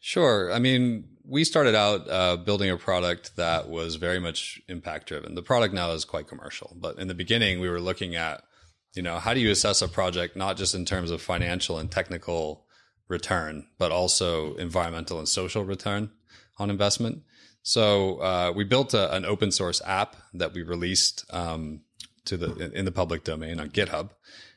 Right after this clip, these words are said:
Um, and that app is, is,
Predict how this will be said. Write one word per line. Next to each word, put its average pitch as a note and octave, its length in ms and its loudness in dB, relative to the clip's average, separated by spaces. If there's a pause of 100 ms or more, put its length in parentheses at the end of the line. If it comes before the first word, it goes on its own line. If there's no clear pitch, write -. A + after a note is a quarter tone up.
(200)
Um, E2 580 -2
and F2 380 -4
that G2 160 2
app G#2 240 0
is, E2+ 280 -2
is, E2+ 720 -4